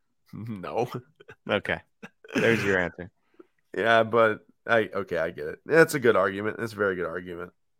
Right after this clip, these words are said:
Speaker 1: Uh, how about Baker, man? He did it on a new team.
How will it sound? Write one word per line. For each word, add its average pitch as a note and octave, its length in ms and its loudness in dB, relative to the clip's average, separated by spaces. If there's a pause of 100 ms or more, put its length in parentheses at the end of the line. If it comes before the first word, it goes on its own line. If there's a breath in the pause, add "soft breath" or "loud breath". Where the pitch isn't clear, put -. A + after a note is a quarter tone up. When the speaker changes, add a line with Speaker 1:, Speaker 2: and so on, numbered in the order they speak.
(100)
Speaker 1:
Uh, C#3+ 200 10
how D#3+ 80 12
about G#3+ 200 12
Baker, A3 360 12
man? F#3+ 420 8 (540)
He E3 100 -6
did G#3 220 10
it F3+ 220 8 (140)
on D#3 160 4
a G3+ 80 4
new A3 160 2
team. A3 460 0